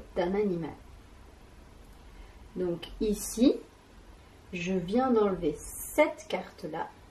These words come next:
qui est le début de pigeon. Donc, c'est la première syllabe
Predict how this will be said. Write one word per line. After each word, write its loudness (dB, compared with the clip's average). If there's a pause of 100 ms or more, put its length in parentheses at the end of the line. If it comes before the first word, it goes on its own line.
(1000)
qui 4
est 10 (440)
le 2 (160)
début 4 (680)
de 0 (300)
pigeon. 8 (1300)
Donc, 0 (360)
c'est -6
la -2 (220)
première 8
syllabe 0